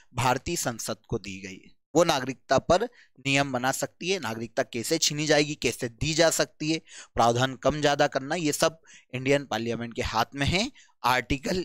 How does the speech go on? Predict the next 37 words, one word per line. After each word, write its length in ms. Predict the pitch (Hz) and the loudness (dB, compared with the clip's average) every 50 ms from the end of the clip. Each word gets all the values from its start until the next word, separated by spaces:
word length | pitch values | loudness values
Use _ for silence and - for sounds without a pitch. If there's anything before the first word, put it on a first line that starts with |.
| - - | -6 -10
इलेवन 440 | 113 107 104 98 95 101 98 104 - - | -10 -8 -8 -10 -10 -12 -16 -16 -6 -2
के 120 | 147 - | -2 0
तहत, 580 | - - - - _ _ _ - - - - - _ _ _ _ _ _ _ _ _ _ _ _ _ - | 0 -2 -10 -12 _ _ _ -14 -14 -14 -14 -18 _ _ _ _ _ _ _ _ _ _ _ _ _ -4
है 100 | 160 170 | 0 0
ना। 160 | 165 135 - _ _ _ _ _ _ _ _ _ | 0 0 -2 _ _ _ _ _ _ _ _ _
चलिए 240 | - 147 104 95 - - - | -2 -2 -2 -4 -12 -12 -4
नेक्स्ट 280 | 120 143 139 - - 113 | -4 -4 -4 -4 -8 -10
देखते 260 | 92 82 _ - 90 | -12 -14 _ -16 -16
हैं 60 | 87 | -16
हम, 80 | 104 - _ _ _ _ _ _ _ _ _ _ _ _ | -16 -20 _ _ _ _ _ _ _ _ _ _ _ _
प्राण 300 | 180 185 190 214 240 254 | 2 2 4 4 2 2
एवं 380 | 220 - 208 208 208 220 220 202 | 4 4 6 6 8 6 4 4
देहिक 380 | 160 143 156 156 165 208 220 - | 4 4 6 6 6 4 4 0
स्वतंत्रता 680 | - - 170 - 143 135 127 123 113 - - - 78 - - _ _ _ _ _ _ _ | 2 2 4 4 4 0 0 -4 -6 -6 -8 -10 -10 -10 -12 _ _ _ _ _ _ _
किस 240 | - 240 254 240 - - - | 0 0 2 0 -2 0 0
अनुच्छेद 520 | 170 170 170 165 - - - - 190 190 - _ | 0 0 0 -2 0 0 2 4 4 2 2 _
के 100 | 190 170 | 0 2
तहत 440 | - - 139 123 131 147 160 - _ _ _ - - _ _ _ _ _ _ | 2 2 2 4 4 2 2 -2 _ _ _ -20 -20 _ _ _ _ _ _
दिया 280 | - 147 196 226 233 226 | 2 4 4 4 4 6
गया 240 | 202 185 175 170 175 | 4 6 6 4 2
मौलिक 480 | 165 143 131 123 123 123 127 135 123 113 | 2 0 0 2 2 4 4 2 0 -2
अधिकार 380 | 104 98 98 - 95 82 - | -6 -6 -10 -10 -10 -10 -10
है? 80 | - _ _ _ _ _ _ _ _ _ _ _ _ _ _ _ _ _ _ _ _ _ _ _ _ | -14 _ _ _ _ _ _ _ _ _ _ _ _ _ _ _ _ _ _ _ _ _ _ _ _
तो 80 | 190 185 | -2 -2
प्राण 380 | - - 170 170 180 208 233 247 | 2 2 4 4 6 6 4 2
और 240 | - - 208 220 196 | 4 4 4 4 4
देहिक 300 | 165 151 151 170 202 - | 4 4 4 4 4 4
स्वतंत्रता 580 | - 190 170 151 175 175 160 151 156 - 175 170 | 2 0 0 0 -4 -8 -10 -14 -2 0 0 0
की 140 | 156 165 | 2 0
अगर 160 | 165 151 151 156 | 2 2 2 2
हम 140 | 156 147 | 0 0
बात 240 | 120 123 135 151 - _ | 0 0 0 0 0 _
करते 240 | - 143 - 160 | -4 -2 0 2
हैं 80 | 156 139 | 2 4
भारतीय 240 | 127 117 110 - 139 | 2 0 -2 -6 -6
संविधान 400 | - 131 117 110 117 110 110 110 | -4 -4 -4 -4 -6 -6 -6 -8
में, 200 | 104 104 117 135 | -8 -12 -14 -14